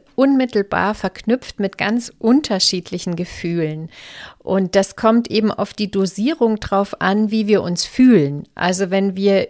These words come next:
über ehrgeizig sind, dann kann das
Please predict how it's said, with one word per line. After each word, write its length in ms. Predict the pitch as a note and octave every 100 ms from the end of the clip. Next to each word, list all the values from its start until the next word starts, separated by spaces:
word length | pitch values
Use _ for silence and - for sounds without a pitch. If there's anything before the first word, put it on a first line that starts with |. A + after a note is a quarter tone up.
| -
über 380 | C4 D#4 A3 E3+
ehrgeizig 800 | E3+ E3+ E3 D#3 D#3+ - - -
sind, 460 | F3 F3 A3+ - - - - _ _ -
dann 360 | F3+ F3+ F#3
kann 300 | - F3+ F#3
das 240 | F#3+ -